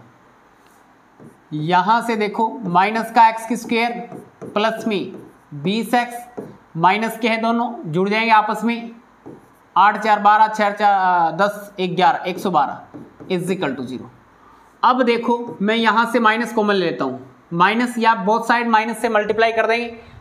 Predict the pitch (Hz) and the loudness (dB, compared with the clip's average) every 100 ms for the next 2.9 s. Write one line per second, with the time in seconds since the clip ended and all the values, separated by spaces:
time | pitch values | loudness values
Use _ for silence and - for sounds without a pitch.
0 | - - 214 226 202 202 233 233 - 254 | -4 0 4 4 4 2 2 -2 0 0
1 | 220 220 - 240 226 220 220 233 - - | 0 -4 -6 -2 2 2 4 0 -4 -6
2 | 180 240 220 214 - 185 151 127 110 | -2 2 2 2 2 2 0 -2 -4